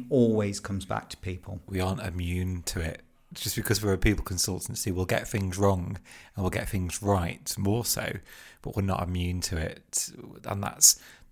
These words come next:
Speaker 2: I think, for me, my, the biggest challenge for me is, is myself, because we set our standards, our own standards are extremely high. When somebody questions them for you,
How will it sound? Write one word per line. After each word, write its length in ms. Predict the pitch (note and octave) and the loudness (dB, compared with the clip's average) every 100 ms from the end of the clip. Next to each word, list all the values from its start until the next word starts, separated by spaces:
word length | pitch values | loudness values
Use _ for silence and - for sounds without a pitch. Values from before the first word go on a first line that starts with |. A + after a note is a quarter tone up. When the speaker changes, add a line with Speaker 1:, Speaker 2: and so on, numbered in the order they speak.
| - | -12
Speaker 2:
I 60 | |
think, 200 | - - | -6 -6
for 200 | - - | 0 2
me, 280 | G2+ G2+ G#2+ | 6 6 6
my, 300 | G#2 G2 G#2 - - - | 6 6 4 0 -18 -12
the 60 | |
biggest 260 | F#2+ G2+ G2 | -2 0 4
challenge 360 | - F#2 F2 - | 4 2 2 0
for 80 | |
me 300 | F#2 G2+ G#2+ | 4 6 6
is, 280 | F2 E2 - - - - _ | 6 4 2 0 -18 -20 _
is 160 | - - | -2 0
myself, 600 | - - F#2+ G#2+ - - | 4 6 6 6 2 -4
because 420 | - - F#2+ - - - - - _ _ _ - | 0 4 4 4 -4 -20 -20 -20 _ _ _ -4
we 360 | A2+ G2+ G2 | 0 2 0
set 600 | G2 - - B2 A2 - - | 0 6 8 8 6 -4 -2
our 220 | G#2+ G2+ | 2 4
standards, 720 | - G#2+ G2 F2 E2+ - - | 6 6 4 2 0 2 4
our 180 | F#2 F#2 | 4 6
own 240 | G#2+ B2+ | 4 4
standards 540 | B2+ - E2+ F2 E2 F2+ | 2 2 0 -2 -2 -2
are 100 | E2+ | -2
extremely 720 | - - A2 G2 F#2 E2+ E2 | 0 2 4 4 4 0 0
high. 540 | D#2 G#2 F#2 - - - | 0 0 0 -2 -4 0
When 140 | G#2+ | 4
somebody 340 | G#2 A#2 G2+ | 6 4 0
questions 480 | F#2 C3+ - C3 G#2 | 0 2 2 2 0
them 160 | F2+ E2+ | -2 -2
for 300 | - A#2+ A#2 | 0 2 2
you, 280 | A#2 B2+ | 0 -6